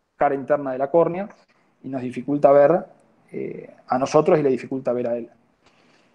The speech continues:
Ahí ya estaríamos redondeando lo que tiene que ver con la parte de, eh, traumatismo, ¿sí? Habíamos hablado de algunas afecciones conjuntivales, ¿sí?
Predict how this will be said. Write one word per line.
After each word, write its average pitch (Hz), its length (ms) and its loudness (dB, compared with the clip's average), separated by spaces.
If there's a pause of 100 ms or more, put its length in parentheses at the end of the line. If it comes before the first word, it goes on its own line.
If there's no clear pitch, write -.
(580)
Ahí 170 200 4
ya - 100 -4
estaríamos 170 320 0
redondeando 160 400 2
lo 156 60 4
que 143 40 2
tiene 160 140 -6
que 156 60 -2
ver 160 100 2
con 170 100 2
la 139 100 2
parte 151 260 0
de, 185 360 -2 (440)
eh, 120 480 -12
traumatismo, 123 640 -4 (160)
¿sí? 165 340 -6 (3250)
Habíamos 147 300 2
hablado 156 320 4
de 147 60 2
algunas 147 280 -4
afecciones 147 460 -10
conjuntivales, 135 760 -2
¿sí? 190 280 -8